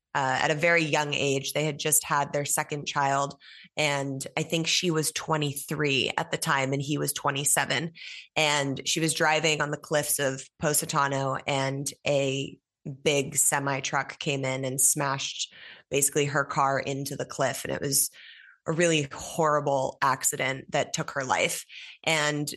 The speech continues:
just explaining to us that he never really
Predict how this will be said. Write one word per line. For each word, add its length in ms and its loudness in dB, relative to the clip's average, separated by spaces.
just 180 2
explaining 540 4
to 120 4
us 180 6
that 100 2
he 120 -4
never 320 2
really 600 0